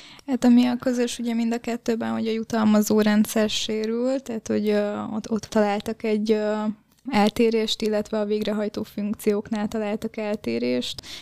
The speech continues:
Én azért inkább azt átadnám erre a lehetőséget, hogy te mondd el, mert te foglalkozol neurológiával behatóbban, mint én. Viszont, ö, igen, én ott a pszichoaktív szerhasználatnál úgy értettem, hogy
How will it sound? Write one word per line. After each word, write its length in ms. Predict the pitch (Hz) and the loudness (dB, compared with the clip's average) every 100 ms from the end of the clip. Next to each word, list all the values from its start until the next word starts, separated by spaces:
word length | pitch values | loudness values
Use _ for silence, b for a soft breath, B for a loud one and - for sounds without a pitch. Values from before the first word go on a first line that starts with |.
| B | B
Én 120 | 202 | -6
azért 360 | 202 208 208 208 | -4 -2 -2 -2
inkább 380 | 226 214 202 196 | -2 2 2 2
azt 180 | 202 - 208 | 0 -2 2
átadnám 640 | 208 208 202 196 202 214 269 | 4 4 2 0 -2 -2 0
erre 320 | 202 196 196 | 4 4 4
a 220 | 208 208 | 2 0
lehetőséget, 720 | 202 202 - 214 - 214 208 | 0 0 0 -2 0 0 0
hogy 140 | 220 208 | -2 -2
te 120 | 214 | -2
mondd 320 | 208 208 208 | -2 -2 -2
el, 160 | 208 208 | -2 -2
mert 320 | 208 208 - | -2 -4 -6
te 80 | 208 | -8
foglalkozol 640 | - 208 196 - 208 202 | -2 2 2 0 -2 -2
neurológiával 920 | 202 202 202 208 208 214 208 214 202 | -2 -2 -2 -2 -4 -2 -2 -2 -2
behatóbban, 680 | 202 196 208 - 202 202 202 | -2 -2 -2 -2 -4 -2 -2
mint 260 | 202 202 - | -2 -2 -2
én. 300 | 214 220 254 _ | -2 -2 -2 _
Viszont, 580 | 202 214 - 214 220 | 0 2 2 2 2
ö, 160 | 226 208 | 4 2
igen, 240 | - 214 233 | 2 2 4
én 120 | 220 | 4
ott 200 | 202 - | 2 2
a 60 | 214 | 0
pszichoaktív 520 | - 220 214 - 208 | 2 2 2 0 -4
szerhasználatnál 760 | - 214 214 - 214 202 214 208 | 0 0 2 0 0 0 0 0
úgy 140 | 208 | 0
értettem, 380 | 208 214 208 208 | 0 -2 -2 0
hogy 120 | 202 | 0